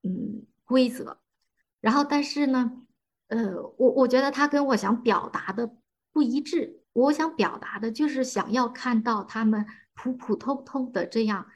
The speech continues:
一个个的家政工。呃，然后我，我不太，我不太期望是一个网红家政工来代替这样一个群体。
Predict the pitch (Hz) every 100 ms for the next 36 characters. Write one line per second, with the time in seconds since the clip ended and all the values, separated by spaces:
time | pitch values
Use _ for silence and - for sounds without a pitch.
0 | _ - 220 240 392 339 226 - - 180
1 | 175 196 170 190 - - - _ 240 247
2 | 240 254 320 294 - 254 - 254 240 220
3 | - - _ _ _ - 330 - 349 -
4 | - - 262 247 233 269 359 330 - -
5 | 294 302 262 262 311 294 - - 214 -
6 | 302 - - - 202 180 - 202 220 269
7 | 254 262 233 233 233 226 185 - 262 220
8 | - 240 208 - 226 214 190 185 214 214
9 | 165 165 233 - -